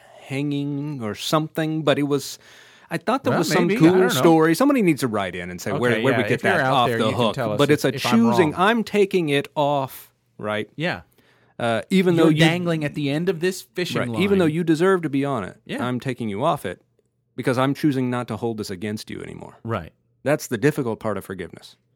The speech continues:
Speaker 2: R-, th-, yes.
Speaker 1: I'm choosing to never bring it up.
Speaker 2: Yep.
Speaker 1: To never hold it. And if you do the same thing again, I'm not going to
Speaker 2: Right.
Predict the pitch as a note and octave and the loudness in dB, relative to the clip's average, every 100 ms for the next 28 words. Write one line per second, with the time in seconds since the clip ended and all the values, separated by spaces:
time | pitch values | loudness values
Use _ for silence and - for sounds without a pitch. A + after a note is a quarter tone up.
0 | _ A2+ - B2+ B2 C#3+ A#2+ D#2+ - - | _ -14 -12 -12 -12 -8 -6 -6 -12 -20
1 | - _ _ _ _ B2 C3 - F#3 D3+ | -20 _ _ _ _ -2 -2 -2 0 0
2 | A2 F2+ E2+ F#2 F#2 - - A#2 G#2+ G#2+ | -2 -6 -8 -10 -12 -16 -8 -4 -2 0
3 | A2+ A#2 B2+ C#3+ D#3 D#3 E3+ - _ - | 0 0 0 0 -2 -2 -4 -6 _ -8
4 | C#3+ - _ _ A2+ A2 G#2+ A2 C3 B2 | -8 -8 _ _ -2 0 0 0 0 0
5 | C#3+ D3+ D#3+ B2+ A2 A2+ C3 - F3+ F3 | 0 -2 -4 -2 -2 -2 -4 -4 -4 -2
6 | G3+ G3 F#3+ - G3 G#3 G3 F#3+ F#3 F3 | -2 2 0 0 0 0 0 0 0 0
7 | G3 E3+ C#3+ C3 C#3 C#3+ D3+ C3+ D3+ F3+ | 0 0 -2 -2 -2 -2 -2 -2 -2 -2
8 | F#3+ G3+ G3 C#3 A2 G#2+ C3 B2 F#2+ | -2 -2 0 0 0 0 -2 -2 -4